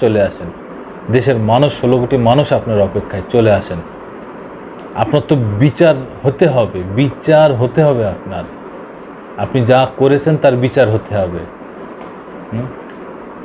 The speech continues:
বিটিভি ভবনে, সেতু ভবনে যে নাকা-,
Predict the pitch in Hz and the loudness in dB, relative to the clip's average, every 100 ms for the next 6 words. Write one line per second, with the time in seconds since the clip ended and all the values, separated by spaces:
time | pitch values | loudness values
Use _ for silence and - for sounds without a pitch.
0 | - - - - - 107 135 147 139 139 | -16 -16 -16 -16 -6 2 2 4 4 4
1 | 127 135 139 143 131 - 120 147 139 135 | 4 6 4 4 2 2 2 4 6 6
2 | 147 139 135 135 143 139 135 | 4 4 2 4 4 4 2